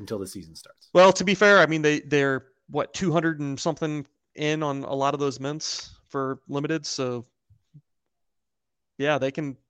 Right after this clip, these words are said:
Speaker 2: not even that.
Speaker 1: Not even
Speaker 2: One,
Speaker 1: that. I was gonna say, not
Speaker 2: one fifty,
Speaker 1: even.
Speaker 2: yeah. So, yeah.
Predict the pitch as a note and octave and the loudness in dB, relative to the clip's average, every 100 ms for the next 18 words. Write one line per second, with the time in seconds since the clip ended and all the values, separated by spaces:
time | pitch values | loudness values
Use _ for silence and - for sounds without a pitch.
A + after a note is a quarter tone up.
0 | _ - F3+ G3 C#3+ D#3 B2 - - C3 | _ 0 4 4 4 0 0 -6 -12 0
1 | C#3 C#3+ B2+ C3 A2+ C3 C#3 C3 C#3+ B2+ | 2 4 2 2 0 2 2 4 2 2
2 | A#2+ B2 B2+ C3+ C3+ - - _ _ _ | 2 0 -2 -2 -2 -4 -14 _ _ _
3 | _ _ _ - C#3+ C3 B2+ - _ _ | _ _ _ -10 -2 -2 -2 -8 _ _
4 | _ _ _ _ _ _ _ _ _ _ | _ _ _ _ _ _ _ _ _ _
5 | _ _ _ - C#3+ | _ _ _ -10 -10